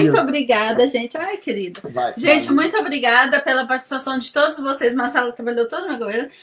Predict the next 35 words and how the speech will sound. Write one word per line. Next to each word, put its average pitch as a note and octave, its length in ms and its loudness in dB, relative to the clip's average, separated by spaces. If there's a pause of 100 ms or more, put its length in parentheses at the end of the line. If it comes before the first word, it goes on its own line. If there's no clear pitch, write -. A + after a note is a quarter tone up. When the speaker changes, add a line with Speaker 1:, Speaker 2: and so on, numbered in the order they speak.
(140)
Speaker 1:
Muito D#4+ 280 6
obrigada C#4 380 4
Speaker 2:
Vou D4+ 100 6
mandar C#4+ 80 4
Speaker 1:
pela C#4+ 120 4
Speaker 2:
um - 40 0
pouco, - 160 4
não D3 100 0
Speaker 1:
participação C4 320 4
de - 80 0
Speaker 2:
repara, C4 180 2
Speaker 1:
todos D4 100 0
Speaker 2:
não. D#4 100 2
Speaker 1:
vocês C#4+ 260 0
aqui, D4 240 -2
Speaker 2:
É. C#4+ 60 -4
Speaker 1:
Japão C4 420 -4
Online. C4 320 2
Muito C4+ 260 -2
obrigada A#3+ 640 0
por A#3 120 -8
vocês A#3+ 360 0
estarem B3 400 2
at-, B3+ 220 -4
até A#3 380 2
agora A#3 440 -2
com - 120 -4
a A3+ 80 -2
gente, B3 340 -2
pessoal A3 300 -4
do A#3 60 -8
Brasil, C#4+ 320 0
pessoal A3+ 280 -4
do G3 80 -14
Japão. C4+ 400 -2